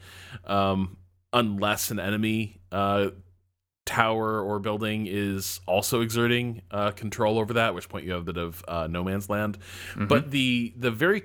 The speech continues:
Speaker 1: cool thing about this is that you are constantly trying to chip away at each other's buildings and defenses. And as you do that,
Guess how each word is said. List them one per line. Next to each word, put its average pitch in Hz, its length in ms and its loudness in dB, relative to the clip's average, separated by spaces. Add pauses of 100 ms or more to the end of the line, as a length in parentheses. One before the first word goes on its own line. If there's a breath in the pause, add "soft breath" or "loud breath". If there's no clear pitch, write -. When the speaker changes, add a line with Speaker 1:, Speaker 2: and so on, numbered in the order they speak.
Speaker 1:
cool - 280 0
thing 139 460 -2
about 110 400 0
this 107 260 -2
is 95 180 -8
that 107 280 2 (480)
you 160 160 6
are 143 40 4
constantly 180 520 4
trying 143 300 -2
to 110 80 -8
chip - 340 0
away 101 680 0 (100)
at 101 320 0
each 110 300 -4
other's 98 300 0
buildings 95 760 0
and 95 480 0
defenses. 92 920 -2 (640 loud breath)
And 110 680 0 (840)
as 143 360 4
you 120 200 -6
do 147 340 0
that, 87 520 -2